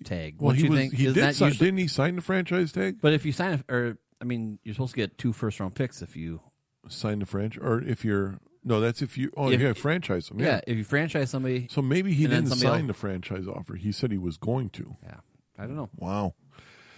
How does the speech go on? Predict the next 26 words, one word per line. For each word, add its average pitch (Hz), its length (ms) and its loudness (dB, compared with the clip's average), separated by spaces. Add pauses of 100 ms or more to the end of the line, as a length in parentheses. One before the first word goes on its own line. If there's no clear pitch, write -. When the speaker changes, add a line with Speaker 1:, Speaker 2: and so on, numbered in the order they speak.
(260)
Speaker 2:
So 127 200 6
they, 117 180 0 (280)
that 185 200 4
made 180 220 4
that 139 220 2
deal. 101 180 -2
And 110 140 2
then 156 280 2
later 131 480 4
on 226 220 2
today, 104 460 2 (720)
it 107 240 -2
came 113 300 2
up 117 180 2
that 101 220 2
they 98 240 4
went 101 340 -4
and 98 140 -10
traded 143 680 0 (560)
a 98 140 0
third 233 360 2
round 110 320 2
pick - 440 0 (640)
for 101 160 2
Tyrod 123 580 2
Taylor. 92 460 -2